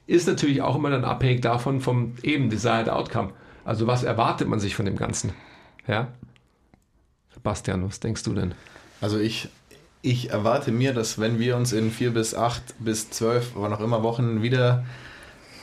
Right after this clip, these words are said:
Speaker 2: zusammensetzen, dass es meinen Knien besser geht, dass ich bis dahin schon viele isos und viele erstmal langsame und kontrollierte Berg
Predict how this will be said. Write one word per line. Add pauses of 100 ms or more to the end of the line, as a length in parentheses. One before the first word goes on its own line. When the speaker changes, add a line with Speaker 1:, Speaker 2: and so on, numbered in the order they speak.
Speaker 2:
zusammensetzen,
dass (320)
es
meinen
Knien
besser
geht,
dass
ich (1300)
bis
dahin
schon
viele (120)
isos
und (560)
viele (180)
erstmal
langsame
und
kontrollierte
Berg